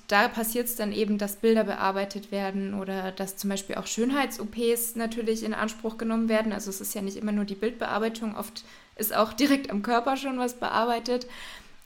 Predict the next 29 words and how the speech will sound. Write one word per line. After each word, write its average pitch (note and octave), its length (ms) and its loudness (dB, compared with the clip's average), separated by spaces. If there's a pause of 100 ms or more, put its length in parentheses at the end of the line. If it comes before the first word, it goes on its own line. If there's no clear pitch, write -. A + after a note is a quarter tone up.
(140)
Ähm, A3+ 320 10
und G#3 120 4
dass A#3 160 8
man C4+ 120 0
gar A3+ 160 6
nicht C#4+ 180 0
so A#3 100 -4
wirklich B3 260 -4
dazu G#3+ 280 -4
stehen A#3+ 420 2
kann, A3+ 300 0
obwohl A3 320 2
halt A3 180 0
gewisse A3+ 360 0
Dinge B3 420 2
völlig A#3+ 580 -2
normal G#3 640 2
sind. G3+ 520 0
Also G3+ 380 -2
jeder A3 380 0
hat G#3 200 -2
irgendwann G#3 480 -2
mal G3+ 300 -2
Falten, G3+ 540 -4
jeder G#3 280 -2
hat G#3 140 -6
irgendwann G#3 280 -2
mal G3+ 160 -2
Zellulite. G3+ 680 -4